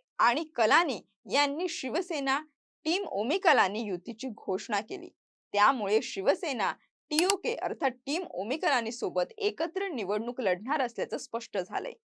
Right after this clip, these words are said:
या युतीबाबत भाजपकडून काय रणनीती आखली जाते हे पाहणं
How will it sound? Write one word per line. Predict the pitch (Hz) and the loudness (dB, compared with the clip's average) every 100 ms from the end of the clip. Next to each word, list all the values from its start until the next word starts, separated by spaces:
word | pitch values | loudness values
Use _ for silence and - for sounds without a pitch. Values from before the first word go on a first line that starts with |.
| _ _ _ _ 185 | _ _ _ _ -2
या | 202 330 | 4 4
युतीबाबत | 262 214 - 370 381 233 247 277 | 4 -2 2 4 6 6 4 2
भाजपकडून | 220 226 196 - - 302 247 247 | -2 -4 0 0 0 -2 -2 -2
काय | 247 - - 381 | -4 2 4 4
रणनीती | 254 214 277 285 320 - | 2 0 -4 -4 -4 -2
आखली | 226 226 - 403 | -2 -2 2 2
जाते | 339 185 - 147 - _ _ 269 | 4 2 0 -8 -10 _ _ -2
हे | 330 | 0
पाहणं | 277 233 175 | 0 -2 -4